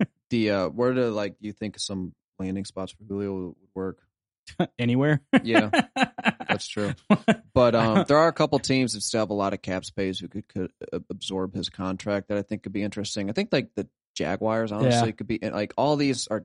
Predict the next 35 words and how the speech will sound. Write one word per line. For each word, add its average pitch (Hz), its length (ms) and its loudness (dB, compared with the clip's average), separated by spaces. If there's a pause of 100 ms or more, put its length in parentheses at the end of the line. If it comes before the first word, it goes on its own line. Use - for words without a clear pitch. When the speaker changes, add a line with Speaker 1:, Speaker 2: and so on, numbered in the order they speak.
(140)
Speaker 1:
gonna 104 140 -4
be 87 220 -8
downgrades 101 680 -6
'cause 95 160 -12
Atlanta's 92 380 -8
just - 240 -14
a 73 60 -12
perfect 95 400 -12
situation 87 640 -10
with 82 160 -20
him, 87 380 -8
Calvin 85 220 -10
Ridley, 78 280 -12
and 80 80 -20
Matt 80 220 -10
Ryan 76 300 -12
just - 140 -20 (200)
chucking 92 320 -6
the 85 80 -6
ball 85 260 -4
with 85 100 -6
a 87 40 -6
terrible 90 400 -8
defense. 113 500 -4
But 92 340 -4 (760)
kinda 180 120 0
like 156 240 0
Jacksonville 127 640 0
and 117 80 2
also 185 340 0
Cincinnati, 104 800 -4 (180)
if 104 120 -6
they 123 160 4
don't 131 320 0
go 127 560 0